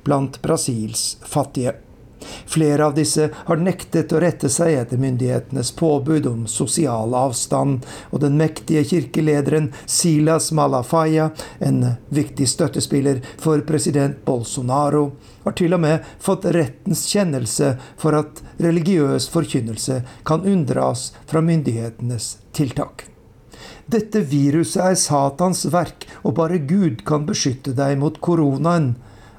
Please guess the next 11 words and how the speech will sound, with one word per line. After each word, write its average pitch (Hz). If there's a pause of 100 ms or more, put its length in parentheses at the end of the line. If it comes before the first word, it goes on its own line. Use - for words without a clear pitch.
er 143
den 143 (160)
populære 156
pastorens 139
budskap 131 (240)
til 127
sine 120 (320)
tilhengere. 117 (840)
Mange 196
av 180
dem 175